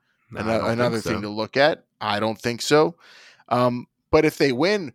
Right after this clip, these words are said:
Speaker 2: how far up the college football playoff rankings do you think they go?
Speaker 1: Oh, well, let's see who's above 'em. Okay, you got O U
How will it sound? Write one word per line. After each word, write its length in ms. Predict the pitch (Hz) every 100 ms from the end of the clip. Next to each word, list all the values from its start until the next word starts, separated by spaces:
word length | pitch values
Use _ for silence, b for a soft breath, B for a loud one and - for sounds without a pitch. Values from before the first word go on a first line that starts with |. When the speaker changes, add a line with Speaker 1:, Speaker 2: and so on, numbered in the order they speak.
| _
Speaker 2:
how 160 | - 175
far 240 | - 208
up 100 | 196
the 80 | 156
college 320 | - 175 147
football 300 | 170 - 139
playoff 340 | - 147 131
rankings 400 | 104 107 101 95
do 80 | -
you 60 | 98
think 180 | 104 98
they 160 | 95
go? 240 | 87 78 - b b b b b b b b b b b -
Speaker 1:
Oh, 400 | 117 117 - -
well, 480 | 113 131 143 147 123 B B B B B B B B B B B -
let's 260 | 113 110
see 200 | - 127
who's 240 | 113 123 110
above 320 | 107 131 95
'em. 160 | 90
Okay, 260 | 98 92 104
you 100 | 98
got 240 | 98 98
O 200 | 117 123
U 580 | 120 107 117 120 120 107